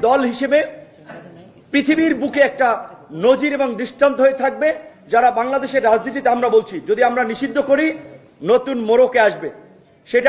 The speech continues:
আরো ভয়াবহ হবে। কাজেই তাদেরকে জিয়াই রাখতে হবে। ওরা যে একটা গণহত্যাকারী দল, দুর্বৃত্তের দল, খুনিদের দল, এটা প্রজন্ম থেকে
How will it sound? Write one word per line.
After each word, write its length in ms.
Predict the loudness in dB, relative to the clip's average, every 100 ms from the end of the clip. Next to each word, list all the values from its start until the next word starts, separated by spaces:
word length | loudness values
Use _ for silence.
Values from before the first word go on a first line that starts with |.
| 4
আরো 100 | 2 2
ভয়াবহ 280 | 4 4 4
হবে। 140 | 2 -4 -12 -20 -20 -10 0
কাজেই 300 | 0 0 -4 -2
তাদেরকে 320 | 0 0 -2 -6 -2
জিয়াই 240 | 2 4
রাখতে 220 | 2 -2 -10
হবে। 160 | -10 -14 _ _ _ 0
ওরা 120 | 2
যে 80 | 2
একটা 140 | 0 -2 0
গণহত্যাকারী 580 | 2 2 2 2 2 2 2
দল, 140 | 2 -2 -14 -20 -4
দুর্বৃত্তের 520 | 0 0 0 -2 0 2
দল, 160 | 2 2 -2
খুনিদের 400 | -2 0 4 2 2
দল, 180 | 0 0 -6 -14 -4
এটা 120 | 0 0 0
প্রজন্ম 360 | 2 2 2 -6
থেকে 140 | -4